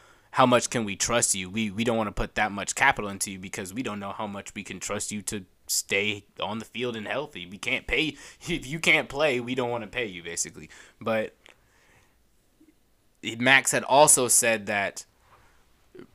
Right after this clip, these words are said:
you have to remember, Dak did turn down a huge contract this offseason. One that was almost over a hu-, it wa-,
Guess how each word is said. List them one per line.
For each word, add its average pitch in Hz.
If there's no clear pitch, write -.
you 143
have 185
to 139
remember, 127
Dak 139
did 139
turn 135
down 95
a 117
huge 202
contract 131
this 98
offseason. 92
One 160
that 139
was 123
almost 151
over 151
a 120
hu-, 139
it 135
wa-, 156